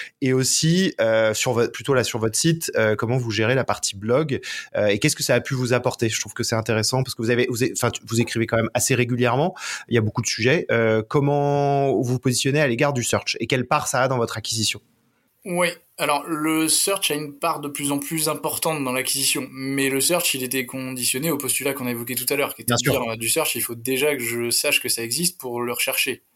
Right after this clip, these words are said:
Speaker 2: Ou tout du moins, si je le recherche pas sur le mot-clé exact, il faut que des mots-clés, euh, satellites puissent me ramener vers ça. Euh, donc le search, euh, c-, c'est du progressif et c'est lié à l-, l'évangélisation d'une part qu'on peut faire, mais surtout la maturité des entreprises,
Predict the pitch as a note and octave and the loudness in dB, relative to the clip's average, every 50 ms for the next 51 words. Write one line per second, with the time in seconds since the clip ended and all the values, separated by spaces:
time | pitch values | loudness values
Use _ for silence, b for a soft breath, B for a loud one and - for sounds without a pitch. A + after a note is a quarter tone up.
0 | _ _ _ _ - C3+ A#2+ C3+ C#3 D3+ D#3 F3 - - C#3+ C#3+ C3+ C3 - C#3 | _ _ _ _ -10 -6 -4 -2 0 2 2 2 2 2 2 0 0 0 0 0
1 | - - - C#3+ C3+ - B2+ B2 A#2+ B2 B2 A#2 - B2+ B2 B2 C#3 E3 E3+ E3+ | -2 -2 0 0 0 0 0 -2 -2 -2 -4 -2 -2 -2 -2 0 0 0 0 0
2 | - B2+ A#2 - C#3+ C#3 C#3 C3 B2+ B2 A#2+ A#2+ C3 B2+ C3 - D3 C#3+ C#3+ C#3+ | -2 -2 -2 -2 -2 -4 -2 -2 -2 -2 -2 -2 -2 -4 -2 0 0 2 2 2
3 | B2+ A#2 A2+ - - B B B B B B B B B - C3+ C3 C3 C#3 C3+ | 2 2 -2 -4 -8 B B B B B B B B B 2 2 2 0 0 0
4 | F3+ F#3+ F3+ F#3 - - E3 E3 - C#3+ C3 B2 A#2+ B2+ C3 C#3+ D#3 E3+ F3+ F3 | 0 -2 -2 -4 -4 -2 0 0 2 2 2 2 2 2 0 0 0 0 2 2
5 | D#3 C3+ C#3+ C#3 - C3+ B2+ - _ B B B B B B B B B B B | 2 2 0 0 -2 -4 -6 -8 _ B B B B B B B B B B B
6 | B B B2+ B2 A#2+ A#2+ A#2+ - - - C#3 C#3+ D3 D3+ D3 - G3+ F3+ - - | B B -2 0 0 0 0 -2 -2 -2 -4 -2 -2 0 0 2 2 2 2 0
7 | - D3 C#3+ C#3 C3+ C3 B2+ C3 B2+ B2 A#2+ A#2 B2 B2+ B2+ - - - - - | 0 2 2 2 2 2 2 2 2 0 0 -4 -4 -2 -2 0 0 0 0 0
8 | C#3+ C#3+ C#3 C#3+ C#3+ C#3+ C#3 C3+ C#3 C3+ - F#3+ F3 - B2+ - - B2+ B2+ C3 | 0 -2 -4 -4 -4 -4 -2 0 0 0 0 -2 -2 -2 -2 -2 -2 -2 -4 -4
9 | C#3 D#3+ D#3+ D#3+ C#3+ B2+ B2 A#2+ B2 - - - _ _ _ _ _ _ _ _ | -2 0 2 2 2 2 0 -2 -4 -8 -12 -20 _ _ _ _ _ _ _ _
10 | _ _ _ - D#3+ C#3+ D3 D3+ D3+ D3 D#3 D3 D3+ - - D3+ C#3 C3 B2+ C#3 | _ _ _ -4 -2 0 0 2 2 2 2 2 2 2 2 0 -2 -2 0 -2
11 | B2+ - B2+ A#2 B2 B2+ - F#3 F#3+ E3 C#3 B2+ B2 - - - - F3+ E3 C#3 | -2 -2 -2 -6 -4 -2 0 2 2 2 2 0 0 0 -2 -2 0 0 0 2
12 | B2+ B2+ B2 - - C3+ C3 B2+ - D3+ D3 C3 B2 A#2 A#2+ A#2 - - F#2+ - | 2 0 0 0 -2 -2 -2 -2 -2 -2 -2 -2 -2 -2 -2 -2 -2 -4 -4 -2
13 | F3 F#3+ F3+ C#3+ B2 | -2 -2 -2 -2 -4